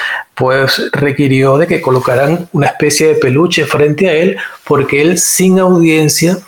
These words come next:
no se veía capaz de, eh, de dictar su clase. Entonces la afectación, digamos, no solamente es, eh,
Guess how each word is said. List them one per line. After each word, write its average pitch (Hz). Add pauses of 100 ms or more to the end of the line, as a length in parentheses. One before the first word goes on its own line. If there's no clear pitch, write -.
(300)
no 135
se 160
veía 151
capaz 135 (400)
de, 131 (100)
eh, 127 (420)
de 131
dictar 123
su -
clase. - (220)
Entonces 156
la 190
afectación, 170
digamos, 160 (800)
no 131
solamente 151
es, - (480)
eh, 131